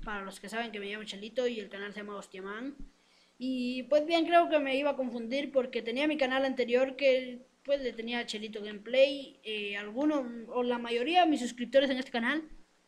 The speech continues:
pues, estaban en ese canal, el anterior, mi canal anterior, y sabrán que, pues, ahí solía llamarme Chelito Gameplay.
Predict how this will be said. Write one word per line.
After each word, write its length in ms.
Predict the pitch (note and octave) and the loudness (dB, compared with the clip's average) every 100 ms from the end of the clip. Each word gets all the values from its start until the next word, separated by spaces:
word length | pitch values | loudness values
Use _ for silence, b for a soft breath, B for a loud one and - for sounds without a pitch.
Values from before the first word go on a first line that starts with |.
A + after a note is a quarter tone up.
| _ _ _ | _ _ _
pues, 220 | G#4 E4+ | -4 -2
estaban 380 | C4 C4+ B3+ A#3+ | -2 0 0 -2
en 140 | A#3 | -2
ese 160 | B3 A#3+ | -4 -4
canal, 320 | B3 A#3+ C4+ | -6 -4 -2
el 180 | A#3 G#3+ | -2 -6
anterior, 460 | G#3 G3+ G#3+ A#3+ B3+ | -8 -8 -4 -2 -2
mi 140 | A3+ | -2
canal 260 | G#3+ G#3+ G#3+ | -8 -8 -8
anterior, 640 | G#3+ A3+ B3 C#4 C4+ - - | -10 -10 -2 0 0 -6 -10
y 140 | C#4+ | -8
sabrán 340 | A3 G3+ G#3 G3+ | -8 -10 -10 -10
que, 360 | G3 F#3 E3+ - | -12 -12 -12 -16
pues, 200 | F#3+ G3+ | -16 -12
ahí 380 | F#3+ B3+ C4+ - _ _ _ | -8 -8 -10 -16 _ _ _
solía 380 | - G#3+ G#3+ G#3 | -14 -10 -6 -6
llamarme 460 | G3+ A3 A#3 B3 | -6 -6 -6 -8
Chelito 320 | - F#3+ F#3+ G#3 | -10 -12 -10 -10
Gameplay. 640 | G#3+ A#3 D#4+ E4 A3 - | -8 2 2 2 -2 -10